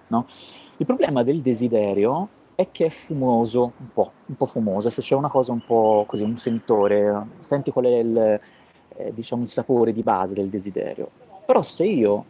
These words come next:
intendo l'obiettivo come dimagrire, è un ob-, un obiettivo mal posto, perché se l'obiettivo è dimagrire, perderò talmente tanto peso fino a diventare anoressico e morire.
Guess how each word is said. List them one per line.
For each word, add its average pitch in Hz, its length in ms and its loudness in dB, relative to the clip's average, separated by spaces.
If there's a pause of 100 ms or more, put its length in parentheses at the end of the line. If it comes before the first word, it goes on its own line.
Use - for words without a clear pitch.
(260)
intendo 131 500 0
l'obiettivo 110 1040 -2
come 123 360 2
dimagrire, 110 720 0 (600)
è - 80 -4
un 147 80 0
ob-, 170 240 2
un 139 120 -4
obiettivo 170 380 2
mal 110 180 2
posto, 117 720 -2
perché 131 540 0
se - 140 -10
l'obiettivo 135 360 -2
è 135 40 4
dimagrire, 190 640 0 (360)
perderò 131 320 4
talmente 113 340 -2
tanto 135 220 -2
peso 165 260 0
fino 113 140 -6
a 107 40 -4
diventare 113 520 2
anoressico 127 480 0
e 110 40 0
morire. 95 480 -2